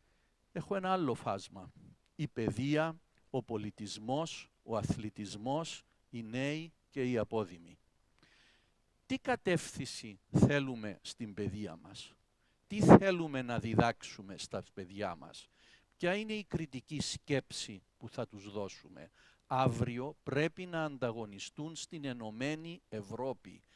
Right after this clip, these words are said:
Εκεί είναι που πρέπει να στοχεύσουμε. Ο πολιτισμός μας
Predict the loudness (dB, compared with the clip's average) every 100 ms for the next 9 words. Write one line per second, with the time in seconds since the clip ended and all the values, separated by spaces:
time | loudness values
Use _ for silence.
0 | _ _ -4 -2 -2 -4 -4 -4 -8 -20
1 | _ -8 -6 -6 -8 -8 -2 0 -2 -8
2 | -12 _ -10 -8 -8 -10 -12 -12 -12 -16
3 | -18 -20 _ _ _ _ _ -20 -20 -20
4 | -20 -20 _ -12 0 0 2 0 0 -2
5 | -6 -4 -2 -2 -4 -8 -8 -8